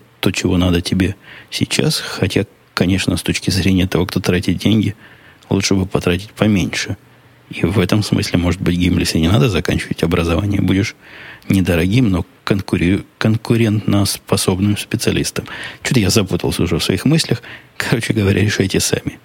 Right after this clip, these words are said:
Если учиться нравится, учитесь. Нет, ну, не знаю. Сами решайте.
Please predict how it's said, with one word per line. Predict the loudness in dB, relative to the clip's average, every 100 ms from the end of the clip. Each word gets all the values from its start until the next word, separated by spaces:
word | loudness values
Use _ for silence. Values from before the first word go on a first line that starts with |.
| _
Если | -2 0 0 0
учиться | 0 0 -2 0
нравится, | 2 2 2 0 -4
учитесь. | -2 -2 -4 -2 -4 0
Нет, | 0 0 -8 _ -20 -18 -18 -20 _ -4
ну, | -2 2
не | 0 0
знаю. | -2 -2 -4 -6 _ -16 -6
Сами | -2 0 0 0
решайте. | 0 -2 -2 -4